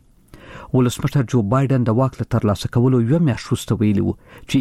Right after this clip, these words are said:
ایران او روسیې د امریکا د تیر کال د نومبر د ولسمشرۍ په انتخاباتو کې د ګډوډۍ د رامنځته کولو هڅې کړې وې. ایران د تازه بندیزونو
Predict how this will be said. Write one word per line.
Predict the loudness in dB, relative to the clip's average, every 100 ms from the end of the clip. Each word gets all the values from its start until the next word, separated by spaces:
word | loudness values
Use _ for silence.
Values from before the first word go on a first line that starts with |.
| 2
ایران | 2 2 0 0
او | -2 -2
روسیې | -2 0 0
د | 0 -2
امریکا | -2 0 -2
د | -2 -2
تیر | -2 0
کال | 0 2
د | 0
نومبر | 2 2 0 0
د | 0
ولسمشرۍ | 0 0 -4 -2 -2 0
په | 0
انتخاباتو | 0 -2 0 0 -2
کې | -4 -6 -8 -20 -8 -2
د | 0
ګډوډۍ | 0 0 2 2 0
د | 0
رامنځته | 0 -2 -2 -4 0
کولو | 2 2 0
هڅې | -2 -2
کړې | 0 0
وې. | 0 -4 -10 -20 -20 -6 0
ایران | 2 2
د | 0 0
تازه | 0 0 0
بندیزونو | 0 0 0